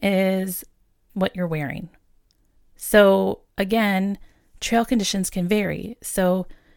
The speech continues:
it's really important to bring, you know, rain gear.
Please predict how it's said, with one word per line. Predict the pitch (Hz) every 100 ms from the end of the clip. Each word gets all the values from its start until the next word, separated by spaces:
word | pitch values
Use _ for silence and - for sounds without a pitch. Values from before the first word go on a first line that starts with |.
| -
it's | - 208
really | 220 247
important | 240 202 - -
to |
bring, | 180 175 170 170 175 -
you | 160
know, | 147
rain | 151 185 196
gear. | 185 185 180 175